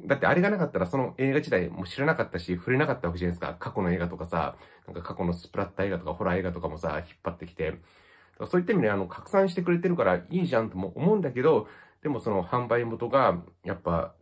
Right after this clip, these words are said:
ダメと言ったらもうダメなんだよね。で、著作権っていう法律があるからさ、ダメで。で、ディズニーはさ、なんか、あの、歯医者は関しては、あれでさ、あの、著作権で訴えられたらたまったもんじゃないよね。だから、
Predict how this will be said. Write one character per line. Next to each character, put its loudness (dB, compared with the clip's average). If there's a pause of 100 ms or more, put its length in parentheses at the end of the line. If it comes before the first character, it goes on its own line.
(140)
ダ -4
メ 0
と -2
言 0
っ -10
た 2
ら 2
も -2
う -8
ダ 0
メ 2
な 4
ん 2
だ -6
よ -6
ね。 -10
で、 -8 (100)
著 -16
作 -2
権 -4
っ -4
て -8
い -6
う -8
法 -6
律 -10
が -4
あ -2
る -6
か -4
ら -2
さ、 -4 (460)
ダ -4
メ -4
で。 0 (200)
で、 -4
デ 2
ィ 6
ズ 4
ニ 4
ー -2
は 0
さ、 0
な -4
ん -4
か、 0 (240)
あ -6
の、 0
歯 4
医 6
者 0
は 2 (100)
関 -4
し -14
て -6
は、 2 (560)
あ 0
れ 0
で 0
さ、 4
あ 4
の、 -2 (280)
著 -18
作 -2
権 -2
で -2
訴 -4
え -14
ら 0
れ -2
た 2
ら -2
た -8
ま 0
っ -8
た 0
も 6
ん 4
じ -2
ゃ 0
な 0
い -2
よ 0
ね。 -6
だ 0
か 4
ら、 2